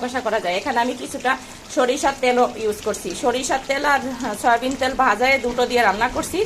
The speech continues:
অনেক সুন্দর ঘিরান বাহির হয়েছে। আর বেশি সিদ্ধ করবো না,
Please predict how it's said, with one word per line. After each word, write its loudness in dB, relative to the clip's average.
অনেক 0
সুন্দর 2
ঘিরান 2
বাহির 2
হয়েছে। 2
আর 2
বেশি 2
সিদ্ধ -4
করবো 0
না, 2